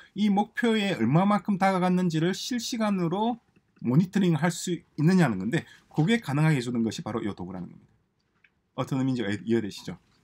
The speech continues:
그죠? 그러니까, 음, 가장 혁신적인 것, 어, 지금 우리가 클라우드 기반으로 해서 코딩을 하면서 데크러러티브한 프로젝트 수행의 가장 큰 장점이라고 하는 것은, 어, 우리가 코딩하는 첫날부터, 코딩 첫날이죠.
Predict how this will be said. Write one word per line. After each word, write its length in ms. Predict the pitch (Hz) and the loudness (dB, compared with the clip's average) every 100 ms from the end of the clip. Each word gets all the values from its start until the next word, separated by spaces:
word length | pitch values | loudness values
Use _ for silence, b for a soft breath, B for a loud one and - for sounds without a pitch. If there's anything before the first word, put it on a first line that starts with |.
| _ _ - | _ _ -8
그죠? 180 | 123 175 B _ | -8 -8 B _
그러니까, 480 | - 156 143 185 226 B B B | -4 -4 -2 -4 -4 B B B
음, 220 | 135 127 120 | -6 -4 0
가장 260 | 196 208 | 0 0
혁신적인 580 | 160 - 233 196 151 123 | -2 -2 0 0 2 0
것, 200 | - - 160 b _ | -4 -8 -16 b _
어, 360 | 117 110 104 104 - | -8 -6 -6 -8 -8
지금 600 | 190 180 185 180 175 131 | -4 -2 0 0 0 0
우리가 240 | 156 139 | -2 -2
클라우드 500 | - 180 196 180 175 | -2 -2 0 2 0
기반으로 420 | 156 170 151 135 | 0 0 0 -2
해서 360 | 123 156 202 214 | -4 -2 -4 -4
코딩을 320 | - 190 180 | -6 -2 0
하면서 340 | 143 127 110 131 | 0 -2 -6 -6
데크러러티브한 1300 | 185 190 180 165 156 - 160 147 151 147 147 139 - | -6 -2 0 -2 -4 -4 -2 0 -2 -2 -4 -4 -6
프로젝트 340 | - 160 160 | -2 -2 -4
수행의 340 | 151 175 147 139 | -6 -4 -4 -4
가장 220 | 165 160 | -4 -4
큰 160 | 160 | -2
장점이라고 420 | 156 170 147 127 120 | -2 -2 -4 -4 -4
하는 140 | 123 | -4
것은, 240 | 104 - 117 B B B B | -6 -6 -8 B B B B
어, 320 | 95 90 90 - B B B B | -10 -10 -10 -16 B B B B
우리가 220 | - 180 175 | -2 -2 0
코딩하는 540 | - 254 226 196 180 | 0 2 4 2 0
첫날부터, 580 | - 254 247 160 - 87 _ _ _ | 0 2 2 0 -8 -12 _ _ _
코딩 260 | - 233 233 | -6 0 0
첫날이죠. 460 | 220 226 170 - | 2 2 2 -4